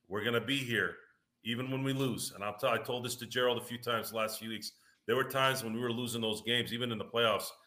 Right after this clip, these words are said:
where I didn't wanna come onto the show, but that would have been a disservice. And the few times that I haven't been able to make it,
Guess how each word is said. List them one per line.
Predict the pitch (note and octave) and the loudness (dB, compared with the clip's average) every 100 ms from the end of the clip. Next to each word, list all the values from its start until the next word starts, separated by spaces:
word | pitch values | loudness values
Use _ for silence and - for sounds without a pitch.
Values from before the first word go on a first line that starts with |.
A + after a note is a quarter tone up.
| _ - | _ -2
where | G2 | 2
I | |
didn't | A#2+ B2 | 2 2
wanna | B2 A#2 | 2 2
come | A#2 A2+ | 0 0
onto | A2 G2+ | 0 0
the | F#2 | -4
show, | - G#2+ F2+ - - _ _ - | -2 0 0 -4 -16 _ _ 0
but | G2+ - | 0 2
that | A2+ | 4
would | A#2+ A#2 | 4 4
have | |
been | A2+ | 2
a | G#2+ | 0
disservice. | A#2 - A#2 A2 - - - - _ - | 0 0 4 4 4 -6 -8 -10 _ -6
And | G2 | -4
the | F#2 - | -4 -4
few | D#3+ - | -6 2
times | D3+ C#3+ B2 | 6 6 6
that | G#2+ | 4
I | G#2 G#2 | 4 6
haven't | D3 D3 A#2 | 4 4 2
been | B2+ | 4
able | E3+ D3 | 4 2
to | G#2 | 0
make | F#2+ F#2 | 0 -2
it, | A#2+ | -4